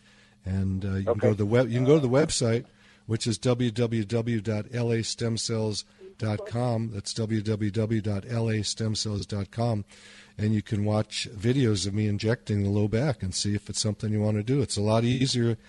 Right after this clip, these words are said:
Speaker 1: to walk in the office, get some injections, and walk out than getting surgery and not knowing what's gonna happen.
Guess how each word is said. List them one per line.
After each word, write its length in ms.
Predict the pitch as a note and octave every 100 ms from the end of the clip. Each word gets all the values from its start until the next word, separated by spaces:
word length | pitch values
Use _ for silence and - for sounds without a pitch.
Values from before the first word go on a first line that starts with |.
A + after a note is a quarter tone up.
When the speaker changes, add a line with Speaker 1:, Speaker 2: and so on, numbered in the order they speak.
| - - -
Speaker 1:
to 100 | G#2
walk 340 | G2+ A#2 -
in 100 | C3
the 100 | B2
office, 480 | B2 C#3+ - G#2+ -
get 200 | A2+ A2
some 200 | - A2+
injections, 580 | G#2+ B2 C#3 - G2+ F#2
and 160 | G2
walk 300 | G2+ A2+ -
out 280 | C3 C3+ A2+ - - - - -
than 260 | G#2+ G#2 G2
getting 320 | F#2 A#2 A2+
surgery 560 | G#2 C3 D3 C#3 A2 G#2+
and 100 | G#2
not 200 | A2+ G#2+
knowing 280 | A#2 C3+ A2+
what's 200 | G#2 -
gonna 180 | G#2+ G2+
happen. 460 | A2+ - G#2 G2